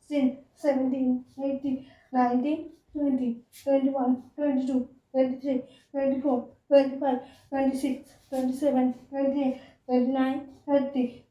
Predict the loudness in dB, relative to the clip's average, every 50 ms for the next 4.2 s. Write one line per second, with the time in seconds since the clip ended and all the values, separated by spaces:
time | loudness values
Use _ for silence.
0 | _ 2 2 2 2 2 0 0 2 2 0 -2 -2 -6 -10 -20 _ -6 -4 -2
1 | -2 -2 -2 -2 0 -2 -2 -4 -8 -20 _ _ 6 8 8 8 6 4 -4 -2
2 | 0 0 0 -2 -4 -10 -20 -12 -8 -6 -4 -4 -4 -4 -2 0 0 0 -2 -4
3 | -10 -20 _ -2 0 0 0 0 -2 0 0 2 2 0 0 -4 -10 -20 _ -14
4 | -10 -6 -6 -4